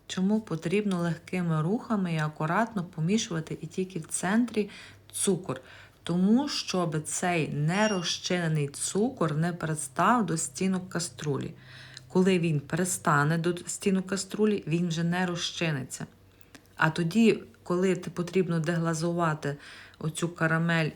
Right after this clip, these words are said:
гарячими вершками, сумішю гарячих вершків, згущенки і глюкози, тоді цей цукор відстане від стінок, е, каструлі, і от, і будуть грудочки в карамелі. Ті грудочки вже не розчиняться.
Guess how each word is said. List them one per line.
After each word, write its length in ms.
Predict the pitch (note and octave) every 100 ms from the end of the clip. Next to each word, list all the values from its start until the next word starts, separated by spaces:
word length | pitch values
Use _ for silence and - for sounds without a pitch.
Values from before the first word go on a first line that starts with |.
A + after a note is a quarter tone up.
| -
гарячими 720 | D#3 D#3 E3 D#3 D#3 D#3 D3+
вершками, 760 | D3 D3 - E3+ E3 D#3 C#3+ D3 D3+ - -
сумішю 500 | - G3+ D#3 C#3+ D3
гарячих 520 | C#3+ D3 C#3+ - -
вершків, 600 | D3 - - B3 A#3 F#3 D3+
згущенки 720 | D3+ - G#3 A3 G#3 G3+ F#3 - - - -
і 100 | D#3
глюкози, 640 | D#3 D#3 - A#3+ A#3+ A3+ - - - -
тоді 600 | F#3+ F3 G3 F#3+ E3 - -
цей 220 | - F3+
цукор 540 | F3 - F#3+ F3+ D#3+ D3+
відстане 580 | D#3+ - - C#4+ E4
від 160 | G3+ E3
стінок, 600 | - - F#3 E3 D3+ -
е, 260 | D#3+ D#3 D#3
каструлі, 640 | D#3+ D#3 - D#3 D#3 C#3 C#3 - - -
і 100 | -
от, 180 | F3 F3 -
і 80 | F3+
будуть 280 | F#3+ A3
грудочки 500 | E3 F3 F3 E3+ -
в 100 | F3+
карамелі. 520 | - D#3+ D3+ C#3 C#3 C#3+ - -
Ті 160 | - A#3
грудочки 520 | A#3 G3 E3+ - D#3+
вже 180 | C#3+ C#3+
не 340 | D3 D#3+ G3
розчиняться. 800 | F3+ F3 - E3+ D#3 B2+ B2+ -